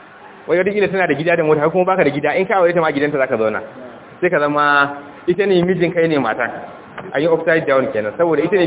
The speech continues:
mai kuɗi. Ita za ta je ta, ta bada kuɗi ka je ka yi yoshi ne ka kawo. Za ta ɗan ba kuɗi ka ɗan biya bukatunka. Haka yanzu in kai laifi, maimakon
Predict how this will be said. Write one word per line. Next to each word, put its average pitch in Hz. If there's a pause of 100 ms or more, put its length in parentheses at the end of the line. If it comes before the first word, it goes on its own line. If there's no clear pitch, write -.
mai 120
kuɗi. 127 (400)
Ita 170
za 185
ta 180 (200)
je 180
ta, 147
ta 147
bada 180
kuɗi 170
ka 170
je 156
ka 160
yi 135
yoshi 139
ne 120
ka 117
kawo. 98 (1080)
Za 180
ta 170
ɗan 170
ba 185
kuɗi 180
ka -
ɗan 147
biya 151
bukatunka. 120 (280)
Haka 196
yanzu 196
in 185
kai 196
laifi, 180
maimakon 190